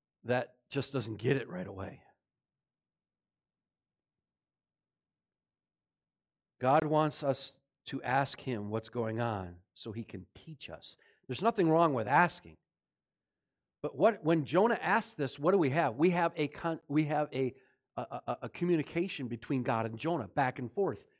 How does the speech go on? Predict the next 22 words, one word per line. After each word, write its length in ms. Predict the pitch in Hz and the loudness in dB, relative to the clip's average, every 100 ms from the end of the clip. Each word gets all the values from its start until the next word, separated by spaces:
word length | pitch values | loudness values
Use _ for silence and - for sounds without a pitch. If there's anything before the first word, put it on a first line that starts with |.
| _ _ _ | _ _ _
He's 280 | - 226 226 | 2 4 4
teaching 440 | - 285 330 294 233 | 2 0 0 -4 -4
him. 240 | 110 - _ _ _ _ _ _ _ _ _ _ _ _ | -6 -12 _ _ _ _ _ _ _ _ _ _ _ _
How 100 | 269 | 6
many 120 | 294 | 8
love 360 | 233 240 302 220 | 10 10 10 10
to 60 | 175 | 6
be 100 | 170 | 2
taught 300 | - 240 165 | 6 6 8
by 160 | 160 | 6
God? 520 | 139 165 180 - 98 - - _ _ _ _ _ _ _ _ _ _ _ _ | 8 8 8 6 -6 -14 -20 _ _ _ _ _ _ _ _ _ _ _ _
You 100 | 123 | -14
can 300 | - 160 156 | -8 -4 -2
be 220 | 135 143 110 | -2 -2 -2
every 260 | 107 104 | -4 -8
day 460 | 98 110 - - _ _ _ _ _ _ _ _ _ _ _ _ _ _ | -4 -4 -6 -14 _ _ _ _ _ _ _ _ _ _ _ _ _ _
if 140 | 110 110 | -12 -10
you're 80 | |
saturated 720 | 107 - 120 - 110 101 95 | -10 -4 -4 -4 -10 -8 -6
in 120 | 92 92 | -8 -10
his 160 | 90 | -12
word. 240 | 98 82 | -16 -18